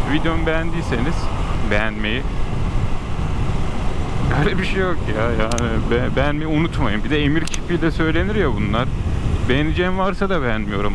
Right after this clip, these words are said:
o zaman. Vi-, abone olmayı unutmayın. Allah Allah. <laughs> Onun yerine yani abone sayımda bir artış olması beni mutlu ediyor.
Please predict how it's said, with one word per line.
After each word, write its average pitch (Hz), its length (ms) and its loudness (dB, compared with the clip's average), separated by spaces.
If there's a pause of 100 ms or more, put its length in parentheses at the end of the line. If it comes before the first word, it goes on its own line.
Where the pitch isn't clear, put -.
o - 20 -4
zaman. 98 240 -2 (380)
Vi-, 214 240 0
abone 262 300 0
olmayı 220 360 0
unutmayın. 165 520 0
Allah 123 460 -2
Allah. - 380 0 (1300)
<laughs> 170 80 0
Onun 220 100 0
yerine 185 380 0 (480)
yani 175 280 0
abone 220 480 0 (320)
sayımda 196 420 0 (260)
bir 214 220 -2
artış 185 440 0
olması 143 440 0
beni 180 140 2
mutlu 180 360 0
ediyor. 104 420 0